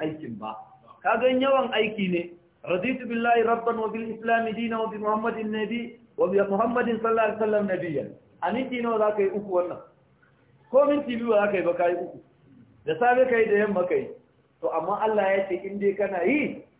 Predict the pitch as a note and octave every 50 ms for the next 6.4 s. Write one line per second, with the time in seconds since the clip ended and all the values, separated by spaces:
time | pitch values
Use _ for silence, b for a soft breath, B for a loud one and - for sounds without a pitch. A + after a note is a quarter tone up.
0 | _ _ C3+ C#3 C#3+ C#3+ C3+ C3+ D3+ F#3 G#3 G#3 G#3 G#3 G#3 G3+ A3+ A3+ A3+ G3+
1 | - - - - - _ _ _ _ _ _ D3 F3+ G#3 A3 G#3+ G#3 - G3+ F#3+
2 | F#3+ G3 G3 G3 G3 F#3+ F3 E3 - - - - A3 - - - - G#3 G3 F#3+
3 | F#3+ G3 G3 - E3+ E3 - F#3 F#3 F3+ E3+ D#3+ - E3 E3+ F3 F3 F3 F3 F3
4 | F3 F3 F3 G3 - - E3 E3 E3+ F3 D#3+ C#3+ - - - E3+ D#3+ D3 D3 -
5 | C#3+ C#3+ - - - D3 D3 D3 D3 D3+ D3 D3 - - - - - C3 C3 B2+
6 | A#2 C#3+ C3+ C3+ C3 A#2 -